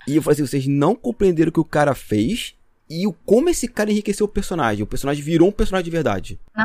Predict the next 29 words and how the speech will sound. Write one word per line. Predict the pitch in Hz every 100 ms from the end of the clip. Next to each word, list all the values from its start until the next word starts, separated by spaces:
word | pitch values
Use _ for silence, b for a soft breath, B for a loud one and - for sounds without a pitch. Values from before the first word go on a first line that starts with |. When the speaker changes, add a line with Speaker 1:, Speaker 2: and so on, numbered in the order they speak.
| 240
Speaker 2:
não | 226
tenha | 240 240
dúvidas, | 214 180 170 165 _
não | 196
tenha | 196 233
dúvidas. | 214 156 151 165 - _
Speaker 1:
Quando | 196 254
você | 294 254 269 208
vê | 269 - -
o | 170
que | - -
o | 170
T'Chaka | - - 143 -
faz, | 104 127 123
eu | 127
falo, | 127
cara, | -
o | 135
T'Chaka | - 165 - 165
tá | - 165
muito | 151 151 -
errado, | 101 85 90 107 -
em | 156
muitos | 147 170 143
níveis. | 107 95 87 85 - _
Ele | 123 160
comete | - 156 156 170 -
um | 254
crime | - 151 135 175